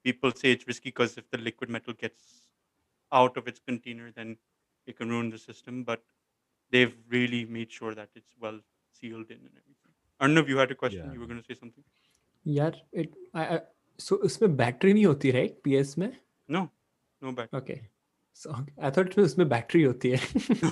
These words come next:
Speaker 1: no.
Speaker 3: <laughs> And it can be operated without a power supply।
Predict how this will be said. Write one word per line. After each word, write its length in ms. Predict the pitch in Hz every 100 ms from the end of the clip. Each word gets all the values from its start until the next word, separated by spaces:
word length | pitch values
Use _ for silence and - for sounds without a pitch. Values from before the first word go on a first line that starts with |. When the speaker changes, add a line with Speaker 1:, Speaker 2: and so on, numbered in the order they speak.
| -
Speaker 1:
no. 100 | 180
Speaker 3:
<laughs> 480 | - - 127 120 -
And 100 | 165
it 160 | 160
can 200 | - 175
be 80 | 165
operated 500 | 151 143 175 160 165
without 300 | 151 143 143
a 60 | 151
power 240 | 139 127
supply। 420 | 139 135 127 127